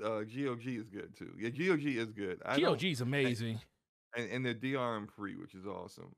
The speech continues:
Speaker 1: Uh, uh, but the problem with G-, with G O G though is that because it's D R M free, it's no guarantee. So th-, there'll be a lot of releases that comes out, and G O G doesn't have it. Like, like, uh,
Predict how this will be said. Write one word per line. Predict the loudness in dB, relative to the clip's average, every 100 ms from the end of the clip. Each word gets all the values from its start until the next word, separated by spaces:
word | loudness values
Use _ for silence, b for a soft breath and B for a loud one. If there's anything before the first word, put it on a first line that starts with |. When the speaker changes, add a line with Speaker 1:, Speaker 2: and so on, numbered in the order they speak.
| -2
Speaker 1:
Uh, | -2 0
uh, | -2
but | -2 -2
the | -4
problem | 2 2 2 0
with | -4
G-, | -4 -8
with | -8 -4
G | -2 0
O | 0
G | -2 -2
though | 0 0 -2
is | -2
that | -2 -2
because | -8 -8
it's | -6
D | -2 0
R | 0 -2
M | -6
free, | -6 -4 -4 -4
it's | -8 -4
no | -4
guarantee. | -2 -6 -6 -8 -6 -6 -4 -6 -10 b b _ _ -2
So | -2
th-, | 2
there'll | 2 4
be | 6
a | 6
lot | 6
of | 4
releases | 2 -2 -4 -6 -2
that | -2 0
comes | -2 0
out, | -2 -2 -4 _ b _ _ -2
and | 2 4 4 2 -2
G | -2 -2
O | -2
G | -2
doesn't | -4 -2
have | -6 -6 -10
it. | -18 _ _ _ _ _ 4
Like, | 6 6 2
like, | 2 2 0 -4
uh, | 0 2 2 0 -2